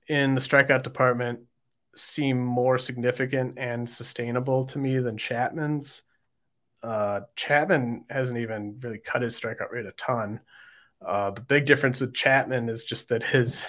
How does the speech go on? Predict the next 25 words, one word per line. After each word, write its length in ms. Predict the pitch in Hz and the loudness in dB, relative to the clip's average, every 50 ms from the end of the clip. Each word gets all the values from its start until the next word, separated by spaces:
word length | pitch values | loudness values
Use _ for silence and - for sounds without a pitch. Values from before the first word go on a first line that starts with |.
| - - - | -8 -4 -2
his 140 | 139 127 | -2 -2
barrel 360 | 131 - 127 131 143 147 135 123 | 0 2 4 8 8 10 8 8
rate 220 | 120 117 120 113 | 6 2 0 -2
is 240 | 107 - - - _ - | -4 -8 -10 -14 _ -4
almost 260 | - 151 123 - - - | -4 -4 -4 -4 -6 0
tripled. 540 | - - 180 170 - 117 113 117 - - _ _ _ _ _ _ _ _ _ _ _ _ _ _ - | 6 6 6 6 6 2 -2 -2 -2 -6 _ _ _ _ _ _ _ _ _ _ _ _ _ _ -6
He's 140 | 123 120 117 | -4 -4 -2
barreling 500 | - - 127 131 135 139 135 127 127 127 | 2 4 6 6 6 6 6 4 2 2
<laughs> 0 | |
balls 400 | 131 127 - 151 143 135 - - | 2 2 4 4 4 2 2 6
at 140 | - 175 143 | 6 6 6
a 100 | 127 120 | 6 2
thirty-two 540 | 120 - 143 139 135 135 131 - - - 180 | -2 0 0 2 2 2 0 -2 0 0 0
percent 480 | - - 175 170 - - 139 104 - - | 2 2 2 2 2 0 -2 -2 -2 0
clip 240 | - 156 151 151 | 0 0 0 0
right 160 | 135 113 104 101 | -2 -4 -4 -4
now. 320 | 104 104 107 117 131 - - - - - - - - - _ _ _ - | -4 -4 -4 -4 -6 -8 -10 -18 -18 -18 -18 -20 -20 -20 _ _ _ 2
That's 320 | 127 151 180 190 185 - | 6 10 10 10 8 8
not 220 | 165 135 120 - | 4 4 4 4
sustainable. 760 | - 117 - - 120 110 110 107 101 107 107 123 131 131 - _ _ _ _ _ _ _ _ _ _ _ | 0 -6 -6 -4 -4 -4 -2 -4 -4 -2 -2 -2 -2 -4 -8 _ _ _ _ _ _ _ _ _ _ _
Um, 600 | 92 127 120 113 113 113 113 113 110 107 107 131 - _ _ _ _ _ _ _ _ _ _ _ _ _ | -4 -2 0 0 2 2 2 0 -2 -4 -6 -10 -14 _ _ _ _ _ _ _ _ _ _ _ _ _
so 680 | - - - - 135 131 127 123 123 123 123 123 120 - _ _ _ _ _ _ _ _ _ _ _ _ _ _ - | -12 -4 2 6 6 8 8 8 6 4 4 2 -2 -6 _ _ _ _ _ _ _ _ _ _ _ _ _ _ -4
I, 220 | 123 139 139 120 - - | -2 -2 -2 -2 -4 -2
I 160 | 123 139 139 | 0 4 6
don't, 320 | 147 151 156 147 151 - | 8 8 8 6 2 -2